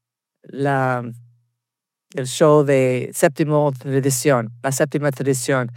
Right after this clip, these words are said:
Y al fin del Cola Cola, la mujer dice, "Ah, no me gusta todas esas preguntas, no me gusta esta, ah, manera de, ah, dar esa séptima tradición, tenemos que tirar todo eso afuera", con un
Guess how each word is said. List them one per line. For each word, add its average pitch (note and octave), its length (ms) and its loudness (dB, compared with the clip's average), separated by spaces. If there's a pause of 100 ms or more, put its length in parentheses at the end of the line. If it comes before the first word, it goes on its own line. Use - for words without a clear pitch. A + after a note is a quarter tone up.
(340)
Y C#3+ 240 0
al C#3 160 -2
fin F#3 280 -4
del E3 200 -2
Cola D3+ 280 -4
Cola, F3 340 -2
la D#3+ 120 -4
mujer D3+ 440 -6
dice, D3 300 -8
"Ah, F3+ 220 6
no F#3 120 2
me G#3 160 2
gusta G3 420 0
todas F3+ 300 -2
esas F3 200 -8
preguntas, G3+ 760 -2 (360)
no F3+ 160 0
me G3+ 160 2
gusta F3+ 380 2
esta, F#3 440 2 (160)
ah, C#3+ 200 -4
manera D#3 480 0
de, C3+ 520 0 (420)
ah, B2+ 420 -2
dar E3 400 4
esa F3 260 0
séptima E3 460 -2
tradición, D3+ 500 -4
tenemos E3 400 -4
que D3 420 -10 (300)
tirar E3 360 0
todo G3 320 2
eso E3+ 220 2
afuera", C#3+ 520 0
con E3+ 260 -4
un F#3+ 360 -6